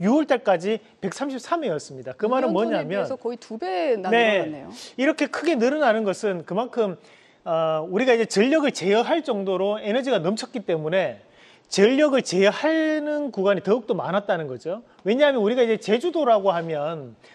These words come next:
Speaker 1: 흔히 이제 재생에너지가 대단히 많다라고 얘기를 하잖아요. 그러나 이 제주도는 이런 전력에 대한 부분 자체가 재생에너지만으로도 충분히 한데, 문제는 이제 전력이 과잉되다 보니까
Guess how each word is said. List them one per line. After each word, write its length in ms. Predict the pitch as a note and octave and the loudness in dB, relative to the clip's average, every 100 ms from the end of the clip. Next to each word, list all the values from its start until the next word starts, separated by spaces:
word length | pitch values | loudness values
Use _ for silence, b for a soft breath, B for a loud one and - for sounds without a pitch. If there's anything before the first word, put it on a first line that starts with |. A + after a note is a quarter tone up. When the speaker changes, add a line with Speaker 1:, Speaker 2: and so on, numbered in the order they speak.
| _ | _
Speaker 1:
흔히 180 | C4+ C4+ | -2 0
이제 140 | A#3 | 0
재생에너지가 800 | - G#3+ A#3 E4+ D4 C4 A3+ G#3+ | 2 0 2 0 -2 -4 -2 -4
대단히 320 | F3+ A3+ D#4 | 0 0 0
많다라고 680 | F3+ E3+ F#3 C4 A#3+ G3 D#3+ | -4 -6 -2 0 2 2 0
얘기를 340 | E3 D#3+ D3 C3 b _ | -2 -2 -4 -6 b _
하잖아요. 600 | A3 G#3+ F3+ C#3 F3 C#4+ b b | -4 -2 -2 -4 -6 -10 b b
그러나 220 | A#3 C4 | 0 2
이 80 | C4 | 0
제주도는 800 | C#4+ D#4 E4 D#4 A#3+ A3+ A3+ A3+ | 0 0 0 0 0 0 -2 -6
이런 220 | B3 A#3+ G#3+ | -4 -4 0
전력에 540 | F#3 A#3+ D#4+ D4 C#4 | 2 4 4 4 4
대한 220 | G3 F#3+ | 4 2
부분 220 | F3+ A3 | 0 -6
자체가 520 | A#3+ D#3 - G3 G3 F#3+ | -8 -10 -8 -2 0 0
재생에너지만으로도 1000 | G3 G#3+ D#4 C4 A3 G#3 F3 E3+ E3 D#3+ | -2 -2 -2 -2 -4 -4 -4 -2 -4 -6
충분히 540 | - D#4+ C4+ G#3 F3+ | -10 -8 -4 -2 -4
한데, 680 | - D4+ D#4 A3 E3+ D#3+ A2 _ B B B | -6 -6 -2 -2 -2 -4 -10 _ B B B
문제는 400 | F#3+ C#4+ D#4 C#4+ | -2 0 0 0
이제 100 | A#3 | 0
전력이 420 | - G#3 D4+ C#4+ - | 0 0 2 -2 -2
과잉되다 580 | - G3 C#4 D#4+ A3+ F#3 | 2 2 2 0 0 0
보니까 560 | E3+ D#3 - D#3+ A#2 | -2 -6 -2 -2 -2